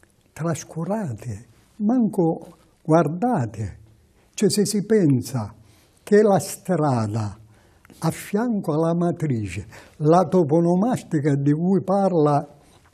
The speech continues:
l'assessore, eh, ha, ha dato il nome, non ha dato il nome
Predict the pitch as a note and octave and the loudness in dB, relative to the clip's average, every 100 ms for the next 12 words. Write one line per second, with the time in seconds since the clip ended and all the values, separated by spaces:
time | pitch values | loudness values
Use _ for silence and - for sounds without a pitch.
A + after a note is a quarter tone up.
0 | - - D#3 D#3 - D#3 - - D#3+ A#2 | -10 0 2 2 0 -2 -2 -2 -2 0
1 | A2 A2 - - - _ - D#3 D3 C3+ | -2 -6 -8 -16 -20 _ -8 0 2 0
2 | - - E3+ G#3 - F3+ A3 - - E3+ | -4 -6 0 2 2 -2 -16 -20 -10 -4
3 | D3+ C#3+ F3 C#3 - C3+ F#3 F3+ F3 F3 | -2 2 2 2 0 -2 2 2 2 0
4 | F3 E3+ C3 A#2+ A2+ G#2+ - - F3 F#3 | 0 0 0 0 -4 -8 -18 -4 2 4
5 | G#3 F#3+ G3 B3 F3+ F#3+ F#3+ F#3 F#3 D#3+ | 4 4 6 6 8 6 6 6 8 8
6 | B2+ B2 | 8 4